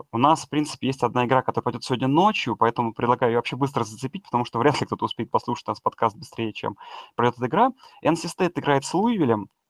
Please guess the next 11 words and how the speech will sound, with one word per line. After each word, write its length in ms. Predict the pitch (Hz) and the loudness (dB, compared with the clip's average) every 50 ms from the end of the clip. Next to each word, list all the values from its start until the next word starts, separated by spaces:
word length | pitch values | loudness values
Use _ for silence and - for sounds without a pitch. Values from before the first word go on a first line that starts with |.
| _ _ | _ _
ну 300 | 139 160 175 156 - - _ _ | 4 6 6 6 4 0 _ _
и 320 | 123 131 151 175 180 147 - _ | -2 0 0 0 -2 -4 -6 _
хорошая 480 | - - 139 160 170 160 - - 110 107 | 2 4 6 6 6 4 2 0 -2 0
вывеска, 480 | 127 185 202 202 - - - - 98 | 0 -2 -4 -4 -8 -8 -10 -12 -12
да, 240 | 95 92 120 131 131 | -4 -2 0 0 0
то 260 | - - - - _ | -2 -6 -16 -18 _
есть, 140 | - 107 - | -18 -16 -6
признаемся, 560 | - 135 135 143 139 120 107 110 - - 113 | -6 -4 -2 0 -2 -2 -2 -6 -2 0 2
Луивиль, 440 | 123 151 190 208 214 190 160 143 110 | 2 2 2 0 -2 -2 -4 -4 -6
который, 800 | - - 120 - _ - 147 143 139 127 123 123 117 110 101 - - - - - - - - - | -2 -2 -2 -2 _ 2 6 6 6 6 6 2 -2 -4 -6 -8 -14 -20 -20 -20 -18 -18 -8 -4
э, 300 | - 107 104 101 98 98 | -2 0 0 0 -2 -4